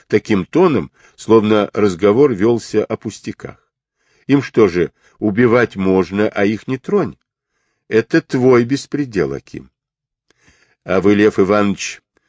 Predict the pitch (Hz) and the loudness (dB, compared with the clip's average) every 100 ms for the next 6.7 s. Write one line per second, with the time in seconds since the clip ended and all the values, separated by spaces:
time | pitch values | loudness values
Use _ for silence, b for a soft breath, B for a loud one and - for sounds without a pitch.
0 | _ - 87 - - 131 127 98 110 87 | _ -8 -8 -6 -4 -2 -2 -2 -2 -2
1 | 71 - 76 - 76 71 67 71 67 62 | -4 -8 -10 -8 -8 -8 -10 -10 -14 -16
2 | - _ _ _ _ - - 131 170 208 | -20 _ _ _ _ -4 -2 0 0 -2
3 | 185 107 78 _ _ _ _ _ _ _ | -6 -10 -12 _ _ _ _ _ _ _
4 | _ _ _ _ _ _ _ 76 73 73 | _ _ _ _ _ _ _ -10 -8 -6
5 | 90 131 139 - - - 85 80 131 120 | -2 0 -2 -4 -12 -4 -2 0 -4 -2
6 | 110 95 110 151 90 69 | 0 0 2 0 -2 -10